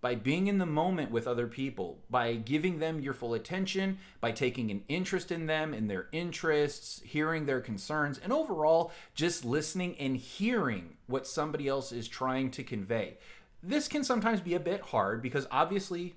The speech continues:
we aren't that other person, so it can feel like an automatic reaction to think someone else is wrong from our perspective, and that's the kicker.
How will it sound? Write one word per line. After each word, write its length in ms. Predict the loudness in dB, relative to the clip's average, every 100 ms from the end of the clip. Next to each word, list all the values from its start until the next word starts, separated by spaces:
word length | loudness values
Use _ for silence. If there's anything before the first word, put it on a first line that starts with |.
| -8
we 120 | -4
aren't 180 | -2 0
that 140 | 0 0
other 160 | -2
person, 480 | 0 0 0 -2 -6 -12 -20 -20 -20 -20 -20 -14
so 180 | 4 6
it 80 | 6
can 140 | 0
feel 200 | -2 0
like 200 | 2 2
an 120 | 0 0
automatic 580 | 2 2 4 2 2 0
reaction 540 | 0 4 2 0 -6
to 100 | -6
think 200 | -4 -4
someone 340 | -2 -2 -2
else 200 | -2 -4
is 140 | -6 -6
wrong 480 | -2 2 2 2 -4 -14 -20 -10
from 320 | 2 2 4
our 280 | 6 6 6
perspective, 600 | 2 0 0 0 -2 -4 -8 -20 -18 0
and 140 | 2
that's 200 | 4 2
the 120 | -2 -4
kicker. 460 | -2 -2 -4 -8